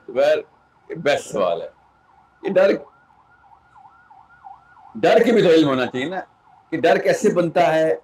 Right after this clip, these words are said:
और ख़त्म कैसे करना। याद रखिएगा, जब बड़े डरपोक होते हैं तो बच्चे कभी बहादुर नहीं बनते।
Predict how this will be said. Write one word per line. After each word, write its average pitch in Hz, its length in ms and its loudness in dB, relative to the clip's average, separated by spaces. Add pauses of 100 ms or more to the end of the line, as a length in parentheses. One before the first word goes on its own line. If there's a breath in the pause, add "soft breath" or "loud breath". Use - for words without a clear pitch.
(160)
और 127 80 -2
ख़त्म 127 320 -6
कैसे - 220 -8
करना। - 220 -20 (3750)
याद 165 320 4
रखिएगा, 147 440 2 (440)
जब 113 400 0 (520)
बड़े 160 380 2
डरपोक 160 520 2
होते 156 300 0
हैं 165 340 -2 (760)
तो 147 120 2
बच्चे 147 420 -2 (140)
कभी 165 200 4
बहादुर 120 320 0
नहीं 107 140 -2
बनते। - 300 -14